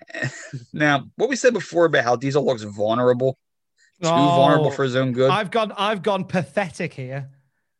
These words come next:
Speaker 2: I've gone
Speaker 1: He says,
Speaker 2: pathetic. <laughs>
Speaker 1: "All right, Tom, this is what we're gonna do.
Speaker 2: Okay.
Speaker 1: <clears throat> You're gonna be John Cena or Steve Austin or Hulk Hogan or any other super confident babyface champion.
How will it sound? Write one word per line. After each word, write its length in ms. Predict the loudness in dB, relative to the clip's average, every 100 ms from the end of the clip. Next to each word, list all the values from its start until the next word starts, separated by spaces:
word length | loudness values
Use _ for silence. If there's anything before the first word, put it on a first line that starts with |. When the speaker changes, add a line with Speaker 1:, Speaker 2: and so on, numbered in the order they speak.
| _ _ _ -6
Speaker 2:
I've 180 | -4 0
gone 180 | 0
Speaker 1:
He 80 | 2
says, 220 | 0 -2 -2
Speaker 2:
pathetic. 560 | -2 0 -2 -6 -4 -8 -8 _ _ _ _
<laughs> 440 | _ _ _ _
Speaker 1:
"All 60 | -18 _ _
right, 120 | -2 0
Tom, 160 | 2 0
this 60 |
is 20 | 0
what 80 |
we're 80 | -2 0
gonna 80 | 0
do. 160 | -2 -6 -10 _ _ -10
Speaker 2:
Okay. 280 | -2 -2 -2 -8 -18 _ _ _
Speaker 1:
<clears throat> 460 | _ _ _ _
You're 120 | -2
gonna 180 | 0 0
be 120 | -2
John 380 | -4 0 0 0
Cena 480 | -2 -4 -2 -2 -4 _ _ _ -12
or 120 | -10
Steve 380 | -10 -6 -2 2
Austin 500 | 2 0 -4 -4 -6 _ _ _ -12
or 100 | -10
Hulk 320 | 0 0 2
Hogan 420 | -2 0 -4 -6 _ -20 -20 _ -14
or 120 | -14 -10
any 280 | -4 -2 -2
other 460 | 0 0 2 0 -2 _
super 460 | -14 -10 -8 -6 -6
confident 480 | -2 -2 0 -4 -4
babyface 340 | -6 -4 -6
champion. 460 | -6 -6 -8 -12